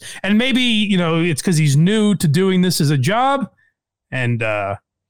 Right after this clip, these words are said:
you know, certainly took me a while to adjust to. So I get it, but it is very strange to have that going on today and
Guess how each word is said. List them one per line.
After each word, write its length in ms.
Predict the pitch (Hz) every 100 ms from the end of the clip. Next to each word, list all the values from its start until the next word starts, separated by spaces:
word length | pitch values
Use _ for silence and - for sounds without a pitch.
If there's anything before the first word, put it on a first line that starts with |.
| _ _ _ _ _ _ _ _ _ _ _ -
you 80 |
know, 60 | 104 _ -
certainly 260 | - 156
took 160 | - 160
me 100 | 208
a 60 | 220
while 200 | 220 208
to 60 |
adjust 300 | 196 214 -
to. 120 | 233 - _ _
So 140 | - 131
I 80 | 139
get 180 | 233
it, 100 | 262 - _
but 300 | 160 151 139 -
it 120 | 175 190
is 240 | 185 131 - _ _
very 240 | 190 226 190
strange 680 | - - 180 139 131 127 - - -
to 80 |
have 300 | 160 117 208
that 200 | 202 185
going 240 | 165 175 160
on 240 | 156 151
today 440 | 147 123 113 110 - _ _ _ _ _ -
and 360 | 147 131 123